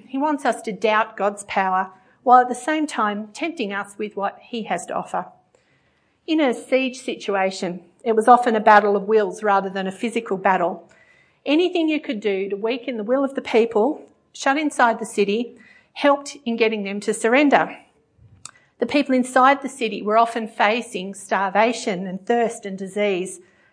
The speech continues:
as the siege progressed. We read in two Kings eighteen and two Chronicles thirty-two some of what was hurled verbally over the walls into Jerusalem to try and weaken the people within.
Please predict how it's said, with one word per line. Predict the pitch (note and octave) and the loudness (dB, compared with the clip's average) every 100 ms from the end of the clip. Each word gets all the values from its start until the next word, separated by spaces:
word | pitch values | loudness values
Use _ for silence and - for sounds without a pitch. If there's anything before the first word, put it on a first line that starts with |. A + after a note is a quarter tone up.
| _ | _
as | A3+ A3+ - | -2 -2 -6
the | G#3+ | -8
siege | - G#3 G3 - | -4 -4 -4 -6
progressed. | G#3+ C4 B3 - - - _ _ _ _ _ _ _ _ | 0 2 0 -2 -14 -18 _ _ _ _ _ _ _ _
We | B3+ B3+ | 0 2
read | D4+ D4+ | 2 2
in | B3 | -2
two | - B3+ | 0 -2
Kings | B3 A#3+ A3+ A3+ | 0 -4 0 0
eighteen | G#3 G#3+ A3+ A3 | 0 -2 -4 -4
and | G#3+ | -6
two | G#3+ A#3 | -6 -8
Chronicles | A3 A3+ G3+ G#3 G3+ | -6 -8 -8 -6 -8
thirty-two | - A3 G#3 G#3 - A3+ A3 | -4 -2 -2 -4 -4 -4 -2
some | - A3 | -2 -2
of | G#3+ G#3+ | -2 0
what | G#3 | 0
was | G#3+ - | -2 -6
hurled | A3+ G#3+ G#3 G#3 | -4 -2 -2 -4
verbally | G3+ G3 G3+ G#3 G#3 - - - | -4 -2 0 -2 -4 -14 -20 2
over | A#3+ C#4 | 4 4
the | A#3+ | 2
walls | G#3 G3 G3 | -2 -2 -4
into | - G#3 G3+ | -6 -8 -8
Jerusalem | F3+ G3 F#3+ F3+ F3 E3+ F#3+ - _ _ _ - | -8 -6 -6 -6 -4 -6 -8 -16 _ _ _ -10
to | A3 | -6
try | - A3+ A3 | 0 2 2
and | G#3+ | 2
weaken | B3+ C4 A#3+ F#3+ | 2 0 -4 -6
the | |
people | - G#3 F#3 G3 F#3+ F#3+ A3 | -6 -4 -4 -4 -8 -8 -4
within. | A3 D4+ F3 G3 | 0 0 -2 -6